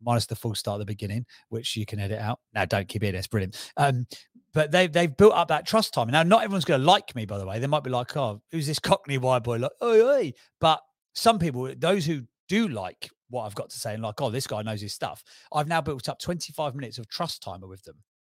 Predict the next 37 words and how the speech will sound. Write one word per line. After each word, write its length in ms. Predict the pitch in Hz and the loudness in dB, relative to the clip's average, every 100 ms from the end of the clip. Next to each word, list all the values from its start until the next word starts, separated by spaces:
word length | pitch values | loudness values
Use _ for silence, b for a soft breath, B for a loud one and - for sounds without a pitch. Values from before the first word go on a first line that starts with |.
| _ _ _ _ B B B | _ _ _ _ B B B
So 100 | - | -4
it 60 | 135 | -2
stands 260 | - 175 143 | 0 0 0
to 80 | 147 | -2
reason 260 | 185 117 | -2 -4
if 100 | 110 | -8
they're 80 | 127 | -6
listening 260 | 135 - 98 | -6 -8 -8
to 100 | 147 | -6
this 180 | 233 | -6
podcast, 460 | - 113 - 107 127 | -6 -8 -8 -8 -6
they 80 | 139 | -6
might 220 | 127 139 | -6 -8
go 280 | 113 107 107 - | -8 -8 -8 -10
and 120 | 110 | -8
find 260 | - 120 | -4 -2
my 240 | 127 180 214 _ - | 2 2 0 _ -8
podcast 380 | 113 - 90 87 | -6 -6 -10 -10
and 80 | 120 | -8
they 60 | |
go, 180 | 127 147 | -2 0
"Oh, 40 | |
I 20 | 110 | 2
like 180 | 147 165 | 0 -2
this 120 | - | -4
guy. 200 | 110 110 | -4 -4
He 80 | 117 | -6
talks 220 | 135 110 | -8 -6
about 180 | 110 - | -8 -4
branding." 320 | 110 101 127 | -6 -4 -8
I've 140 | 123 | -6
got 140 | 135 110 | -6 -4
a 40 | |
podcast 260 | 131 120 120 | -4 -2 -6
that's 140 | 131 | -8
all 220 | - 143 | -2 0
about 300 | 127 117 120 | 2 2 2